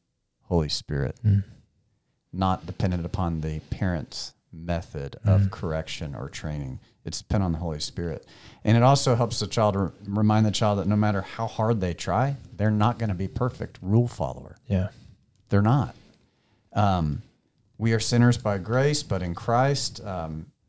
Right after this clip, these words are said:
Speaker 1: right, we are saved, and then we're in the process of becoming in what he's declared us to be.
Speaker 2: No, that's good.
Speaker 1: And so for me to,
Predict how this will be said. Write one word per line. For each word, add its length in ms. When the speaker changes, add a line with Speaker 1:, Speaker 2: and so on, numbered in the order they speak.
Speaker 1:
right, 320
we 180
are 80
saved, 640
and 160
then 140
we're 160
in 220
the 80
process 680
of 140
becoming 520
in 180
what 200
he's 160
declared 480
us 140
to 120
be. 320
Speaker 2:
No, 140
that's 160
good. 220
Speaker 1:
And 160
so 200
for 200
me 280
to, 220